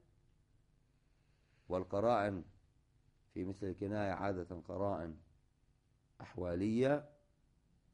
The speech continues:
فلا يكون من إنشائه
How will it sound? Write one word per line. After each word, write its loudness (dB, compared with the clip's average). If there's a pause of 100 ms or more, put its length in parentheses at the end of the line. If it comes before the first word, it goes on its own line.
(100)
فلا 2
يكون -2 (340)
من -4
إنشائه -2